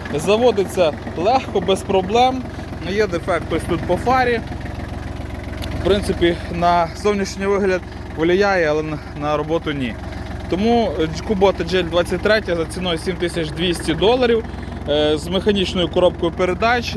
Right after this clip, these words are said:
два рівня понижених, чотирьохшвидкісний вал відбору потужності,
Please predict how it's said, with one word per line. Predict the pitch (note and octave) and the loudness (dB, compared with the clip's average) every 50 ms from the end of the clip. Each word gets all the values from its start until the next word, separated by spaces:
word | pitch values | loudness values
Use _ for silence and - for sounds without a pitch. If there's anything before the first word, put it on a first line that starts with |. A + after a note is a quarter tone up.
| F#3 - | -6 -4
два | - F3+ F3 | -2 -2 0
рівня | F3 F3 E3+ E3+ D#3+ E3 | 0 0 -2 -2 -2 -4
понижених, | - - E3+ F3 G#3+ B3+ B3 G#3+ A3+ A3+ A3+ A3 - - - - - - - - - | -2 -2 -4 -2 0 0 0 2 2 2 2 0 -2 -4 -8 -8 -8 -6 -6 -4 -4
чотирьохшвидкісний | G3 F3+ - F#3+ F#3 F3 - - F#3 - - F3+ F3 - - F3+ | -2 2 4 4 4 4 4 2 0 0 0 -4 -2 -2 -2 0
вал | E3 E3+ E3+ E3+ | 2 4 4 4
відбору | E3 D#3+ D#3 D3 E3+ E3 D#3+ D3+ | 4 2 2 2 4 4 4 2
потужності, | - E3+ E3 - C4+ C4 A#3+ A#3+ A#3+ G#3+ - - A3 G#3 | 0 -2 0 2 2 2 2 2 0 0 0 4 4 4